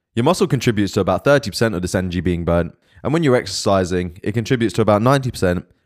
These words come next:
and the increase in calories being burnt can be about twenty to thirty fold.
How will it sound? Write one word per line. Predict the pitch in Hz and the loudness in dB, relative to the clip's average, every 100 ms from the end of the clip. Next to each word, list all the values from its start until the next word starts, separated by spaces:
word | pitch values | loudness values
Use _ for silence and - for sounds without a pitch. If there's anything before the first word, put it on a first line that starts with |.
| _ | _
and | - 117 | -2 2
the | 135 | 2
increase | 156 139 120 | 2 0 -2
in | 104 | -2
calories | 123 131 107 | 0 2 0
being | 98 95 | 0 -2
burnt | 87 117 95 - _ _ - | 0 0 0 -6 _ _ -4
can | 107 | -2
be | 104 104 | 0 0
about | 87 95 92 - | 0 0 -2 -2
twenty | 127 117 104 | -4 -4 -6
to | |
thirty | 85 107 104 92 | -4 -2 -2 -2
fold. | 117 101 - | -2 -4 -6